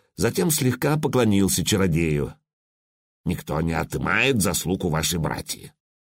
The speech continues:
Позор тому, кто не признает геройство чародеев с Саденского холма, потому как они здорово сопротивлялись,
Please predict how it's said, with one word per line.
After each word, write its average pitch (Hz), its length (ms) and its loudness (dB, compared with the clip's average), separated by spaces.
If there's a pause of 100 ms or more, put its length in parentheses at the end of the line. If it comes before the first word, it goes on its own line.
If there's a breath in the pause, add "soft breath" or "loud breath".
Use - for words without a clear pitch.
(340)
Позор 120 500 2
тому, 123 320 2
кто 156 140 -2
не 151 120 2
признает 107 520 2
геройство 110 520 2
чародеев 98 580 2
с - 40 0
Саденского 101 840 0
холма, 101 640 0 (480)
потому 90 320 0
как 110 180 0
они 92 160 2
здорово 104 400 2
сопротивлялись, 98 960 0